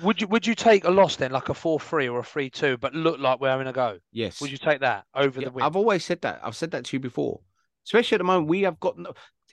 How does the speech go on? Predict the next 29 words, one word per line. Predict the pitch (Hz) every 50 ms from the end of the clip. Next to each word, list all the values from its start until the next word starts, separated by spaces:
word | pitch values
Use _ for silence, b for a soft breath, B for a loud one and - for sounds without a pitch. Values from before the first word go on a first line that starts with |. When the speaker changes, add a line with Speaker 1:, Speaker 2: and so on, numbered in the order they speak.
| _ _
Speaker 2:
it's | - 151 - -
win-win | 160 196 220 196 170 170 190 185
at | 175 131
the | 123
moment. | 120 117 110 101 92 87 80 _
Go | - 156 190
with | 180 170 151 117
Bendel. | - 131 120 110 98 92 87 80 76 73 _ b b b b _
Do | - 156
you | 151
know | 156
what | 160
I | 147
mean? | 131 117
Why | 120 131 147 165 170 180
play | 165 - - 170 170 175 165 147 135 _ _ _ _
the | 127
same | 117 - - 156 156 151
team | 143 - 160 156 147 143
every | 135 135 139
week? | 131 139 139 107 _ _ - _ _ - _
Change | - - 170 175 202 185 180
it | 175
around | 135 139 151 160 160 151
now. | 135 104 92 90
We've | 101 120 - _
got | - 175 - - -
six | - - 175 170 -
games | - 151 120 101 101 104 104 -